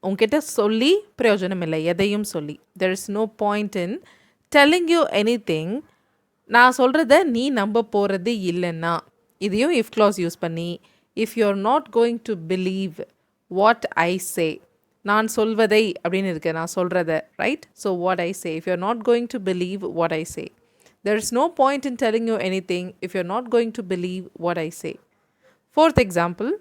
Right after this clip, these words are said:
நாம சூஸ் பண்ணியிருக்கிற லொகேஷன் அவங்களுக்கு பிடிக்கலன்னா அவங்கள இன்வைட் பண்ணி எந்த பிரயோஜனமும் இல்ல. So இன்வைட் பண்ணி எந்த பிரயோஜனமும் இல்ல.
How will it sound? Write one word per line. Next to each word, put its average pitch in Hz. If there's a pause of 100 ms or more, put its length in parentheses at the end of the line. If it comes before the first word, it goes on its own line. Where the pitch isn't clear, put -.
(460)
நாம 262 (100)
சூஸ் 392
பண்ணியிருக்கிற 320 (100)
லொகேஷன் 208 (160)
அவங்களுக்கு 180 (100)
பிடிக்கலன்னா 254 (320)
அவங்கள 175 (140)
இன்வைட் 359
பண்ணி 247 (120)
எந்த 202
பிரயோஜனமும் 180
இல்ல. 143 (560)
So 170 (140)
இன்வைட் 285
பண்ணி 269
எந்த 226
பிரயோஜனமும் 175
இல்ல. 147